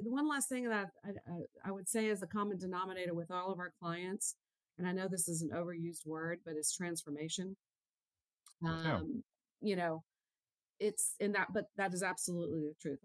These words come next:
Speaker 1: All of our clients are transforming. It could be growth, which is probably the number one. Um, it could be a culture change. It could be they wanna expand outside of the industry that they're in. They wanna target other industries, um,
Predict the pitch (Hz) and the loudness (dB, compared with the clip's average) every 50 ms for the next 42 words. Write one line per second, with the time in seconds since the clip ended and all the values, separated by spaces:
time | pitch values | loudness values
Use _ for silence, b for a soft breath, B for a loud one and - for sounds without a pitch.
0 | - - 180 202 214 208 190 202 202 - - 185 175 165 160 160 151 - - - | -2 0 2 2 2 2 0 -2 -4 -4 -4 -2 0 0 0 0 0 -2 -4 -6
1 | - 160 - - - 165 160 156 151 - - 151 139 139 135 - - - - 135 | -6 -10 -10 -6 -4 -2 -2 -2 -2 -4 -4 -4 -4 -4 -4 -4 -6 -10 -12 -14
2 | - - 175 156 - 160 139 - - 151 156 175 247 311 302 - - - _ - | -8 -6 -6 -4 -4 -6 -8 -6 -4 -2 0 0 0 0 -2 -6 -12 -14 _ -10
3 | 165 160 - 156 156 - - 165 151 151 160 151 143 151 156 151 151 - 143 143 | -8 -6 -4 -4 -4 -2 -2 -4 -4 -2 -2 -4 -4 -4 -4 -4 -4 -6 -6 -8
4 | 147 147 143 160 220 277 - _ _ _ _ _ _ _ _ _ _ _ - 165 | -10 -8 -4 -2 -2 -2 -2 _ _ _ _ _ _ _ _ _ _ _ -4 -2
5 | 165 165 160 156 156 156 156 151 160 165 - - 165 - - - 190 180 165 151 | -2 -2 -2 -4 -4 -4 -2 -2 -2 -2 -2 -4 -6 -6 -4 -4 -4 -2 -2 -2
6 | 160 170 165 165 165 160 160 165 160 - - - - - 175 190 - - 254 233 | 0 0 0 0 -2 -2 -4 -6 -8 -12 -16 -18 -10 -6 -4 -4 -2 -2 -2 -2
7 | - 269 254 254 269 285 294 277 - - 170 - 185 165 156 - 165 165 156 160 | 0 0 2 2 2 2 0 0 -2 -6 -6 -4 -4 -4 -4 -4 -4 -4 -4 -4
8 | 160 165 180 165 160 156 - - 165 - - - - 175 170 165 160 - - - | -4 -2 -2 -2 -2 -4 -6 -8 -6 -4 -4 -4 -2 -2 -2 0 -2 -2 -2 -4
9 | 156 - - - - - 160 156 151 156 147 - _ _ _ _ _ _ - - | -4 -4 -2 -2 -2 0 0 -2 -2 -4 -6 -10 _ _ _ _ _ _ -14 -10
10 | - 160 - - 165 185 175 180 - - - 175 165 156 147 131 - - 139 - | -6 -6 -4 -2 -2 -2 0 0 0 0 0 -2 -2 -2 -4 -6 -8 -10 -10 -8
11 | - 170 180 196 202 202 196 190 165 160 160 151 151 160 - - 156 151 139 135 | -4 -2 -2 0 0 0 0 -2 -2 -2 -2 -2 -4 -6 -8 -10 -10 -8 -8 -6
12 | - - 170 196 214 214 214 208 202 202 190 - - 196 190 185 180 175 170 160 | -4 -4 -2 0 0 0 0 -2 -2 0 -2 -2 -2 -2 -2 0 0 0 0 0
13 | - - - _ _ _ _ _ _ _ _ _ - 160 156 147 147 147 143 147 | -2 -2 -4 _ _ _ _ _ _ _ _ _ -6 -4 -2 -2 -2 -2 -2 -2
14 | - | -2